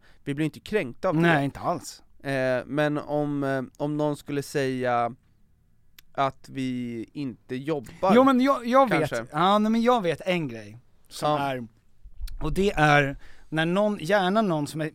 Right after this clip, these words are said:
Speaker 2: ens släkt, säger att, "Ja, men era, ni gör ju väldigt pre-, pubertala grejer, alltså barnsliga grejer."
Speaker 1: <laughs>
Speaker 2: Och då blir jag kränkt därför att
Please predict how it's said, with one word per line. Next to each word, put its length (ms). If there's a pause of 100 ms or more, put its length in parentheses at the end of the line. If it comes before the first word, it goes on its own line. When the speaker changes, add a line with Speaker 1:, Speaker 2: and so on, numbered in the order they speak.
(140)
Speaker 2:
ens 300
släkt, 640 (880)
säger 560
att, 220 (960)
"Ja, 180
men 200
era, 340
ni 260
gör 120
ju 120
väldigt 360 (520)
pre-, 260 (500)
pubertala 920
grejer, 560 (120)
alltså 200
barnsliga 720
grejer." 460
Speaker 1:
<laughs> 600
Speaker 2:
Och 240
då 380
blir 140
jag 160
kränkt 340
därför 360
att 180